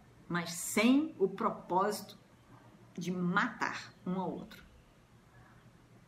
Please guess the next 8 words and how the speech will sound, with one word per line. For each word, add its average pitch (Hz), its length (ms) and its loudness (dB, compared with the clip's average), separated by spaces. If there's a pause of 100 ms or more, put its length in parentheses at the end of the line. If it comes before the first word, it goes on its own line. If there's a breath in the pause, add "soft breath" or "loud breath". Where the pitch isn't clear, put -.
(3250)
Bhima 180 380 2
tava 175 240 -4
ali 175 160 0
também, 180 420 -2
tavam 175 280 -4
lutando. 170 520 -4 (1700 soft breath)
E 294 380 4 (1120)
Bhima 175 880 4